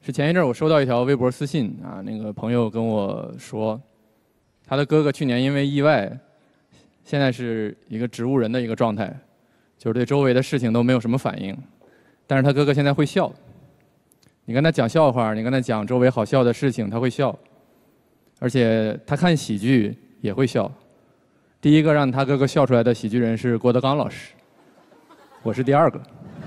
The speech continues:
我当时看到这个消息的第一反应就是，我也太厉害了吧，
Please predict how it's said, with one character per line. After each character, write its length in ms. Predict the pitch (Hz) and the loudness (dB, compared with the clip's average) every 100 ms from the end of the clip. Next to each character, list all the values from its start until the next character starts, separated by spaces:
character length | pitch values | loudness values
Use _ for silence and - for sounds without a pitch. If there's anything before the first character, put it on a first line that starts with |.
| - - - - - - - - - - - - - - - - - - - - - - - - - - - - - - - - - - - - - - - - - 143 | -16 -16 -16 -14 -14 -12 -12 -12 -12 -12 -14 -14 -14 -12 -10 -8 -8 -6 -4 -4 -4 -4 -4 -4 -6 -6 -6 -6 -6 -8 -8 -10 -12 -12 -14 -14 -14 -16 -16 -16 -14 -2
我 60 | |
当 160 | 180 254 | 2 2
时 100 | 240 | 0
看 160 | 247 | 2
到 120 | 247 233 | 4 6
这 100 | 233 | 4
个 80 | |
消 200 | - 214 220 | 4 4 4
息 120 | 190 | 4
的 180 | 165 143 | 2 0
第 300 | - 208 233 | 2 4 6
一 80 | |
反 260 | 240 117 113 | 4 2 2
应 60 | 156 | 2
就 100 | 165 | 4
是， 240 | 165 147 - _ _ _ _ _ _ _ _ | 4 4 0 _ _ _ _ _ _ _ _
我 80 | 160 | 2
也 60 | 160 | 4
太 180 | 196 | 4
厉 180 | 143 143 | 2 2
害 140 | 113 101 | 0 -2
了 80 | |
吧， 100 | 98 | -4